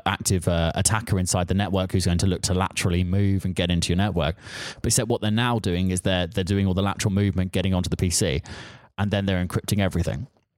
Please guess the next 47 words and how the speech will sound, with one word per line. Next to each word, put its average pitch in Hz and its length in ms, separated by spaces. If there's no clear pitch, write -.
And 107 140
then 107 200
they're 104 120
not 120 380
just 113 220
stopping 98 420
and 90 180
standing 92 460
back - 240
and 110 100
putting 92 220
you 87 100
up 85 140
an 90 80
automated 85 400
screen 90 240
that 82 80
says, 85 160
"Give 85 120
me 80 100
two 87 140
Bitcoins." 80 520
They're 85 100
saying, 82 380
"Contact 92 340
me 80 80
at 69 60
this - 160
email." 82 420
And 98 180
that's 110 240
what 101 80
the 90 80
stuff - 280
you 80 80
don't 82 260
see. - 180
And 76 180
that's 95 220
where 82 100
the 78 120
real 82 240
money 69 220
is - 120
paid. - 300
That's - 260
the, 82 240